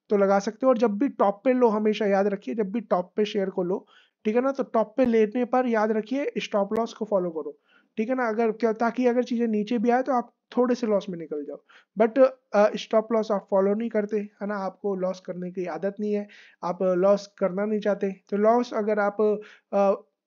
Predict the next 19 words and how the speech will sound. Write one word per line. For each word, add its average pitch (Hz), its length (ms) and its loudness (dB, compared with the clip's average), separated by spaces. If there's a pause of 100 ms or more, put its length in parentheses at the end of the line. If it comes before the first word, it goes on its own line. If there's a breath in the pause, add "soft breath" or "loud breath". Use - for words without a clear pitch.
(340)
लॉस 233 260 2
बुक 240 220 -4
करना 233 320 -2
एक 233 300 -2
अच्छी - 280 -6
बात 180 220 0
होती 170 200 -6
है, 208 140 -2
इस - 140 -10
चीज 185 140 -12
को 196 140 -6
हमेशा 165 280 -8
याद 143 280 -8
रखिएगा। 143 360 -12
बहुत 202 260 -4
कम 202 200 -6
लोग 196 220 -2
बताते 180 380 -6
हैं, 208 120 -8